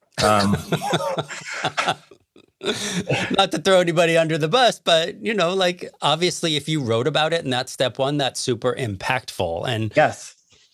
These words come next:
Speaker 2: you obviously put a lot of thought and experience and failure and forethought into the book. So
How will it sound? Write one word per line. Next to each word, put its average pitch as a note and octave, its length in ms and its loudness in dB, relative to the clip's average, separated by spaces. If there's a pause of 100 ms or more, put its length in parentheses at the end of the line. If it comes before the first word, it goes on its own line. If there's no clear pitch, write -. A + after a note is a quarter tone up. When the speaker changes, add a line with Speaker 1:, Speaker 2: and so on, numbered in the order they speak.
(240)
Speaker 2:
you C3+ 260 -2
obviously C3 680 -2
put A#2+ 240 -4
a A2+ 80 0
lot G2+ 260 -2
of F#2 120 -8
thought A2 380 -2
and G2+ 180 -6
experience G#2 640 -4
and F#2 200 -10
failure G#2 760 -4
and G2 300 -6
forethought G#2 600 -4 (240)
into C3+ 340 -4
the F#2+ 120 -6
book. A2 340 -2
So G2 420 -4